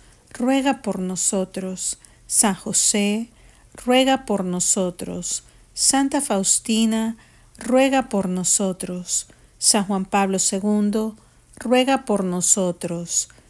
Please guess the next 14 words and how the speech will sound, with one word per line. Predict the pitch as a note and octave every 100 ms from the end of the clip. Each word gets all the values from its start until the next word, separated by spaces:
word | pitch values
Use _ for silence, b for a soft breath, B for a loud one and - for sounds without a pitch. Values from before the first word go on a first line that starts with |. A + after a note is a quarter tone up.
| b
San | - B3+ A#3+
Padre | A#3+ C#4+ C#4 G#3
Pío, | G3 G#3+ G3+ G#3 G#3 G#3 b b b b
ruega | - B3 C4+ C4+ B3+
por | - F#3+
nosotros. | F3+ F3+ - G#3 F3+ - F3+ F3 - - B B B B B
Y | C4 B3
todos | - D4+ D#4 D4 -
ustedes, | - - F#3+ F#3 F#3 -
ángeles | G#3 G3+ F#3+ G#3 F#3+ -
y | G3+
santos | - B3 B3+ A#3+ G3+ -
del | - G3
cielo, | F3+ - C4+ C#4 C#4 D4